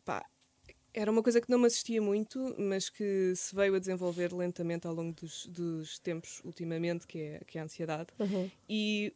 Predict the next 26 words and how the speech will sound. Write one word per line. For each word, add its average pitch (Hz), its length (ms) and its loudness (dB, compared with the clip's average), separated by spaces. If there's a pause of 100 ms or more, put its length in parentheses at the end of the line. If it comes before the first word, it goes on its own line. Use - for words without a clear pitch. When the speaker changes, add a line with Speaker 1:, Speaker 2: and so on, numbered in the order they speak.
Speaker 1:
uma 214 240 6
das 202 200 4
coisas 196 520 4
que - 220 -8
mais 196 460 0
me 180 160 -2
provoca 185 560 0
esse - 180 -6
tipo 180 240 -12
de 175 260 -2
ansiedade 180 440 2
é, 185 140 4 (300)
é 175 60 0
o 180 100 0
medo 190 460 2
do, 196 420 -2 (640)
de - 120 -6
ser 220 180 10
mal 202 300 10
interpretada. 185 640 2
Speaker 2:
Uhum. 185 340 4 (220)
Speaker 1:
Porque 208 160 4
Speaker 2:
Eu 180 100 8
Speaker 1:
eu, 233 60 8
Speaker 2:
percebo. 180 220 4 (120)
Speaker 1:
eu, 220 120 4